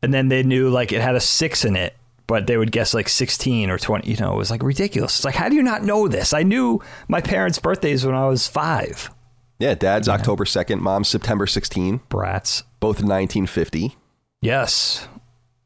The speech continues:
Speaker 1: That's an
Speaker 2: Deegan's
Speaker 1: easy one
Speaker 2: December
Speaker 1: to remember,
Speaker 2: sixth,
Speaker 1: I feel like.
Speaker 2: nineteen seventy-three. Dana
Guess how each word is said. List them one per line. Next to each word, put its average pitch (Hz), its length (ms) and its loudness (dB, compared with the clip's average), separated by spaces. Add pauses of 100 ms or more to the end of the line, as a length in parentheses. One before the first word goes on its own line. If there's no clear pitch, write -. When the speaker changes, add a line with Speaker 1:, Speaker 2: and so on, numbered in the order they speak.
Speaker 1:
That's - 180 4
an 254 80 4
Speaker 2:
Deegan's 226 100 2
Speaker 1:
easy 143 160 2
one - 120 2
Speaker 2:
December - 20 0
Speaker 1:
to 110 160 2
remember, 98 160 2
Speaker 2:
sixth, 90 180 0
Speaker 1:
I - 120 -6
feel 95 100 -2
like. 85 80 -6
Speaker 2:
nineteen 90 300 -2
seventy-three. 90 460 0
Dana 135 640 0